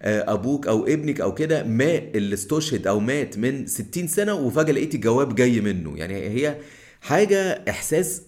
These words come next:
أنا عمري ما جربته يعني، بس إحساس غريب جدًا جدًا يعني. فالفيلم سلط الضوء على الحتة دي بطريقة حلوة، والفيلم اترشح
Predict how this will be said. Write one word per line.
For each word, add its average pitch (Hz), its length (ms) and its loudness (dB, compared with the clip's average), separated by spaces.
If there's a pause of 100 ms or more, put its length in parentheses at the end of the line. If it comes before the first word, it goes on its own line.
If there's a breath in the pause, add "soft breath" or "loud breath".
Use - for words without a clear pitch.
(160)
أنا 120 120 4
عمري 139 240 2
ما 120 60 4
جربته 110 440 2
يعني، 139 180 0
بس 120 200 0
إحساس 113 680 -2
غريب 117 360 2
جدًا 107 320 0
جدًا 95 420 -4
يعني. 76 440 -8 (640 loud breath)
فالفيلم 117 960 2
سلط 170 400 0
الضوء 90 240 0
على 95 80 -2
الحتة 151 340 -4
دي 139 100 2
بطريقة 120 380 0
حلوة، 170 440 0
والفيلم 139 540 0
اترشح 175 640 -6